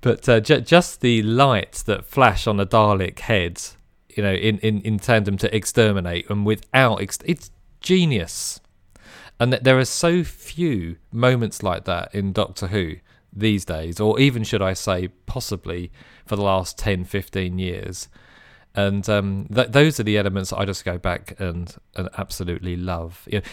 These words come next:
e-, even the little coda to Father's Day, you know, the conversation between Rose and her mum about, you know,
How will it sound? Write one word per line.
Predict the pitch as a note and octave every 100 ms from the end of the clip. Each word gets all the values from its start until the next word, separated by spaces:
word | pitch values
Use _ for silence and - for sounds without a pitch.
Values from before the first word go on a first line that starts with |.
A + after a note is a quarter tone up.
| -
e-, | E3 -
even | F3 F3
the | D#3+
little | D3 - -
coda | - C3+ B2 F#2+
to | G#2
Father's | - B2 A2 G2 F2
Day, | - - D#2+ E2 - _ - - -
you | G#2
know, | F2+
the | F2
conversation | G#2 C#3 A#2 - A#2+ G#2+ - F#2
between | G2 - G#2+ G2+
Rose | G2+ G2 F#2+
and | G2
her | F#2+
mum | F#2+ G2+ F2 - F2+ - - -
about, | G2+ G2+ F#2+ F#2 -
you | -
know, | G2 F#2+